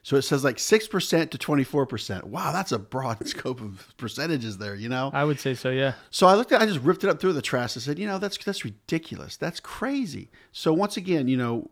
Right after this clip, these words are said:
Speaker 1: a-, as we move forward, we're, we're seeing where, where God is creating, uh,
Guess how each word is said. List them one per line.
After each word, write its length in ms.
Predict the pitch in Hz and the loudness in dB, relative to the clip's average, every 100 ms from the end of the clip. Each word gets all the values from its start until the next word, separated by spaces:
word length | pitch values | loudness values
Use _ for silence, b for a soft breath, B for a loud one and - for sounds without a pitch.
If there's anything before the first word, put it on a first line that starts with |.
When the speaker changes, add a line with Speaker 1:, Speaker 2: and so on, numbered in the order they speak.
| - | -8
Speaker 1:
a-, 180 | - 113 | -6 -4
as 160 | 113 | -2
we 160 | 131 175 | 0 2
move 240 | 170 156 | 4 2
forward, 460 | - 165 151 113 110 | 2 2 2 0 -2
we're, 140 | 131 | -4
we're 160 | 123 127 | -2 -4
seeing 440 | - - 196 165 | -6 -4 0 0
where, 120 | 135 117 | 0 -2
where 200 | 117 110 | -6 -4
God 300 | 131 147 151 | 0 2 0
is 100 | - | -4
creating, 800 | - 127 135 135 120 104 104 - - | -4 -2 0 -2 -2 -6 -8 -12 -14
uh, 340 | 101 98 98 | -12 -10 -12